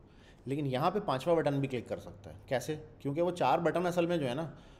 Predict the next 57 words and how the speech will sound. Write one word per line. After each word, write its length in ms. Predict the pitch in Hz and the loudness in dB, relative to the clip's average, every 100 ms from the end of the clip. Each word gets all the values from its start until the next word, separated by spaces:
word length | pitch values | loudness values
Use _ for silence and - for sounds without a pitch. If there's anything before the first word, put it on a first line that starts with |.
| - - | -20 -4
वो 100 | 135 | -4
चार 400 | 139 143 120 170 | -2 0 2 4
अलग-अलग 520 | 180 139 165 170 170 | 2 4 6 6 6
मैंने 180 | 165 165 | 4 0
उसके 200 | 165 175 | 0 0
लिए 140 | 165 | 0
intent 320 | 147 135 147 147 | 0 2 2 2
बताए 280 | 120 92 | 0 -2
हुए 80 | 87 | -8
हैं 100 | 87 | -10
कि 100 | 90 | -4
अगर 180 | 135 135 | -2 0
बंदा 240 | 131 139 | 0 2
बोले 180 | 156 160 | 4 4
ना 80 | 190 | 4
पानी 360 | 196 131 139 156 | 0 0 0 0
मांग, 160 | 131 | -2
तो 140 | 104 120 | -2 -4
इस 100 | 135 | -2
पेज 240 | 135 120 | -2 -2
पे 80 | 120 | -6
ले 120 | 95 | -4
जाओ 120 | 92 | -4
उसको, 180 | 90 - | -6 -8
पानी 300 | 110 110 117 | -8 -6 -6
के 60 | 107 | -8
पेज 220 | 90 85 | -10 -12
पे, 140 | 87 - - - | -18 -20 -20 -8
अगर 160 | 110 | -6
खाना 300 | 123 139 135 | -4 -2 0
मांगे 220 | 147 147 147 | 0 0 2
तो 60 | |
इस 80 | 135 | 0
पेज 260 | 139 127 127 | -2 -6 -4
पे 60 | |
ले 100 | 110 | -4
जाओ, 120 | 98 | -4
टिकट 280 | 95 127 143 | -4 -4 -2
बुकिंग 280 | 143 139 147 | -2 -2 0
बोले 180 | 139 139 | 0 0
इस 80 | 135 | -2
पेज 200 | 120 110 | -6 -6
पे 100 | 107 | -8
ले 120 | 87 | -8
जाओ। 140 | 87 87 - - - - - | -10 -14 -20 -20 -20 -16 -10
अब 100 | 113 | -2
बंदे 220 | 135 160 | 2 2
ने 100 | 175 | 2
बोला, 220 | 160 165 | 4 6
"भाई 120 | 160 | 4
मेरे 160 | 170 156 | 4 0
सर 180 | 156 127 | 0 -2
में 120 | 127 | 0
दर्द 180 | 113 101 | -2 -2
हो 80 | 98 | -4
रहा 100 | |
है।" 60 | 95 | -6